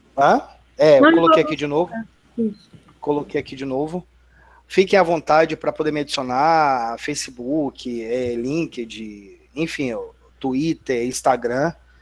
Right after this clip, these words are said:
Speaker 1: É, espero que vocês tenham gostado, tá bom? Sula, ah, obrigado, Osanã também, e vamos seguir em frente.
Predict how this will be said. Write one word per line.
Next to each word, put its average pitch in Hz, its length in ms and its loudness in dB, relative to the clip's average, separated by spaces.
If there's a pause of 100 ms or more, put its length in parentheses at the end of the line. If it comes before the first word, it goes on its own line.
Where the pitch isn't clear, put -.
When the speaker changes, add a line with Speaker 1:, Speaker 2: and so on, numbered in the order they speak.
(640)
Speaker 1:
É, 117 960 -4 (1080)
espero 151 280 0
que - 20 -10
vocês 160 100 -8
tenham 160 140 -2
gostado, 156 580 2 (240)
tá 117 140 -2
bom? 165 180 0 (1600)
Sula, 190 460 4 (340)
ah, 151 300 0
obrigado, 160 760 2
Osanã 147 360 -4
também, 151 500 -4 (160)
e 110 1160 -10 (340)
vamos 135 320 -6
seguir 143 200 -6
em 147 60 -2
frente. - 540 -6